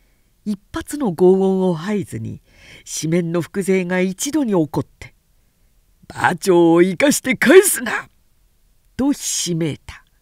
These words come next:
清涼軍の一将、正義はこの時、義の花公園に撃たれ、その他の将士もおびただしく傷つけられた。馬長、宝徳、馬隊など、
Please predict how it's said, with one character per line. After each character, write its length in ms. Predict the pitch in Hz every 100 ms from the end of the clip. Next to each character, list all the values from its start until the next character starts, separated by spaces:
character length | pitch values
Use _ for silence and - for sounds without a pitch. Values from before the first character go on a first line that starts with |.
| _ _ _ _ _ _ _ _ _ _
清 360 | - - 285 294
涼 200 | 294 254
軍 260 | 170 147
の 100 | 131
一 140 | 135 135
将、 400 | - - 165 170
正 300 | - - 294
義 220 | 151 113
は 200 | 104 - _ - -
こ 140 | -
の 120 | 151 156
時、 320 | 156 - - _ _
義 140 | 151 208
の 160 | 190
花 180 | 170 190
公 280 | - 285 247
園 200 | 190 170
に 120 | 156
撃 120 | 143
た 160 | - 143
れ、 140 | - _ _ _ _ _
そ 140 | -
の 120 | 220 196
他 240 | 185 175
の 80 | 175
将 240 | 190 202
士 160 | 165 160
も 220 | 160 151 _ _ -
お 120 | 127
び 160 | 117 180
た 160 | 214
だ 140 | 226 220
し 100 | -
く 160 | 185 185
傷 320 | - 202 277
つ 140 | -
け 140 | - 170
ら 180 | 120
れ 140 | 151 -
た。 180 | - - _ _ _ -
馬 240 | 117 123
長、 380 | - - - _ _ _
宝 260 | - 214 139
徳、 400 | - - - - _ -
馬 260 | 123 156 214
隊 280 | 190 131
な 160 | 110 123
ど、 180 | -